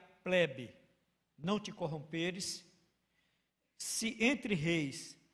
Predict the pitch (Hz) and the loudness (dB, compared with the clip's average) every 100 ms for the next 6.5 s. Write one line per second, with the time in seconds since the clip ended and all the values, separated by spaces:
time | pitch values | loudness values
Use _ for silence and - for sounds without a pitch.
0 | _ _ 147 208 226 214 170 139 175 151 | _ _ -2 -2 0 0 0 0 0 0
1 | 139 165 156 - 180 170 151 139 - 151 | -2 -4 -4 -6 -6 -4 -4 -6 -12 -6
2 | 175 196 196 170 165 151 131 135 143 147 | -2 0 0 0 0 0 -4 -4 -4 -6
3 | 175 175 _ _ _ _ _ _ _ _ | -12 -16 _ _ _ _ _ _ _ _
4 | - 180 220 240 226 226 143 139 - - | -6 4 8 8 8 8 6 -2 -6 2
5 | 196 170 139 185 180 156 - 185 160 165 | 2 2 2 2 2 0 -2 -2 0 2
6 | 156 156 - - - | 4 2 -2 -8 -12